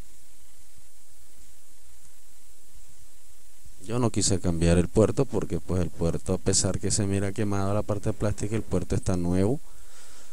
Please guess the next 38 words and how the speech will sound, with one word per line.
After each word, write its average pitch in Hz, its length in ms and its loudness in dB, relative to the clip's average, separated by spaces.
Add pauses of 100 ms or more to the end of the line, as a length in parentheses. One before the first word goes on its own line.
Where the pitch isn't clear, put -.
(340)
Se - 160 -2
lo 90 400 2 (160)
sustituyeron 92 760 8
por 95 180 2
un 92 100 2
puerto 98 360 0
nuevo, 165 260 2
pero 110 200 6
no 95 140 4
tuvieron 90 720 4
el 98 440 0 (160)
cuidado 85 580 2
de, 87 220 0 (1400)
de 90 260 2
dejar 82 520 2 (960)
mucho 90 260 0
tiempo 85 440 0
el 82 100 0
cautín 78 500 0
en, 80 200 0
en 80 80 0
los 87 140 2
pines 113 500 2
y, 85 180 0 (120)
pues, - 120 -2 (200)
ese - 160 0
es 87 40 4
el 85 120 2
resultado. 92 720 2 (1000)
Y 95 140 2
ahí 101 180 4
miramos 107 380 6
que 107 80 4
los 101 160 6
pines 95 340 4
están 98 360 0
bien 107 180 4
soldados. 123 1040 4